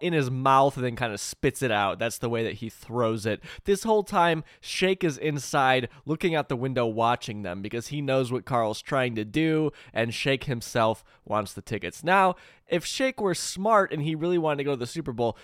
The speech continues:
he would be working with Carl to win over Meatwad, not against him. But, um, hmm, yeah, I don't know. That, that's a discussion for later in the episode, I feel like. You would think that maybe Shake just wanted to sell the tickets, but it, it's revealed really that he kinda just wants to go. But,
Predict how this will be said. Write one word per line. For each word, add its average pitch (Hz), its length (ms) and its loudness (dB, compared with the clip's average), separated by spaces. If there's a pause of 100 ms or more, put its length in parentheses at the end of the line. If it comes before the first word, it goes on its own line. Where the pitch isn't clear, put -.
(100)
he - 160 -4
would 220 160 0
be 208 140 0
working 185 480 0
with 165 240 -2
Carl 127 380 4
to 135 120 -6
win 127 220 -2
over 123 240 -2
Meatwad, 107 480 -2
not 127 180 0
against 117 540 -4
him. 214 280 -2 (300)
But, 127 500 4
um, 110 500 0 (100)
hmm, 139 200 -6 (100)
yeah, 120 200 4
I 110 80 6
don't 117 140 0
know. 107 220 0
That, 123 180 0
that's 131 400 -2
a 135 100 -4
discussion 123 440 -2
for 117 100 -6
later 117 240 -2
in 104 80 -6
the 107 100 -6
episode, 101 320 -6
I 92 100 -4
feel 110 200 -6
like. 101 260 -4
You 165 140 2
would 170 160 2
think 220 220 2
that 180 120 2
maybe 170 220 0
Shake 165 240 -2
just - 160 -8
wanted 143 220 0
to 110 60 -6
sell 127 280 2
the 160 100 -2
tickets, 226 400 -2
but 123 440 2
it, 143 180 2
it's 147 160 -4
revealed 151 480 -2 (240)
really 202 160 0
that 123 140 0
he 117 80 -4
kinda 175 220 -4
just 113 180 -8
wants 123 200 -4
to - 80 -10
go. 92 440 -2
But, 92 180 -6